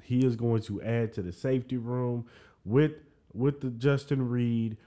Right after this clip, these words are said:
with Thornhill, with Deion Bush. You add this kid in here,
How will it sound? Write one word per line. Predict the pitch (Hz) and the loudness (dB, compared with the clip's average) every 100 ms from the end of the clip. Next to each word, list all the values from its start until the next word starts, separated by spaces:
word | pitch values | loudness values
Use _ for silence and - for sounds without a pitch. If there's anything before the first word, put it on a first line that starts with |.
| _ - | _ 0
with | 110 151 151 | 4 4 2
Thornhill, | 135 131 131 117 113 113 107 104 | 0 4 4 2 2 2 2 0
with | 101 135 120 | 0 0 0
Deion | 123 127 120 113 110 85 | 0 2 2 2 0 0
Bush. | 95 95 92 - - _ _ _ _ | 0 0 0 -6 -16 _ _ _ _
You | 90 98 - | -6 -6 -4
add | 139 151 147 | -2 0 0
this | 135 131 - | 2 2 0
kid | - 131 117 | -2 2 2
in | 110 101 | 2 0
here, | 104 101 95 | 0 0 -2